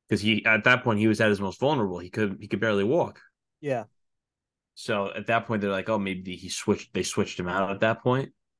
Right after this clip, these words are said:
Speaker 1: I don't know.
Speaker 2: Interesting. I don't know, but, but, like, again, I think about it, like, i-,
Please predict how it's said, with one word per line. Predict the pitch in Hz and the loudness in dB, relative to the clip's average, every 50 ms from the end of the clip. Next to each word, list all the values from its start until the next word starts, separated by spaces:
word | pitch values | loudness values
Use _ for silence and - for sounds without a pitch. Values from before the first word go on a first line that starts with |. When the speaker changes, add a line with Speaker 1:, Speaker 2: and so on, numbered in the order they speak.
| _ _ _ _ _ _ | _ _ _ _ _ _
Speaker 1:
I | - 170 | -10 -8
don't | 165 165 | -6 0
know. | 180 208 | 2 2
Speaker 2:
Interesting. | 202 - - - 123 117 117 120 _ _ _ _ _ _ _ _ _ _ _ _ _ | 2 0 -4 -12 -12 -12 -14 -18 _ _ _ _ _ _ _ _ _ _ _ _ _
I | - 262 | 0 0
don't | 262 254 | 2 4
know, | 262 240 196 | 4 4 4
but, | 160 165 165 160 | 2 0 0 2
but, | 214 208 | 2 2
like, | 214 202 | 2 0
again, | - 190 180 220 196 165 | -2 -2 0 0 0 0
I | 139 135 | -2 -4
think | - - 151 147 | -4 -6 -6 -6
about | 156 143 139 135 131 131 | -2 0 2 2 2 0
it, | 123 113 | -2 -2
like, | 127 131 123 _ | -4 -8 -8 _
i-, | - | -6